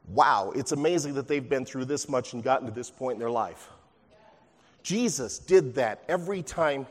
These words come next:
he met with a person. We don't have his insight knowledge, but we can ask questions, and we can give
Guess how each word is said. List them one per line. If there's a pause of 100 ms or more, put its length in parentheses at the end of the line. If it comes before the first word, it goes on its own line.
he (380)
met
with
a
person.
We
don't
have
his
insight
knowledge,
but
we
can
ask
questions, (480)
and
we
can
give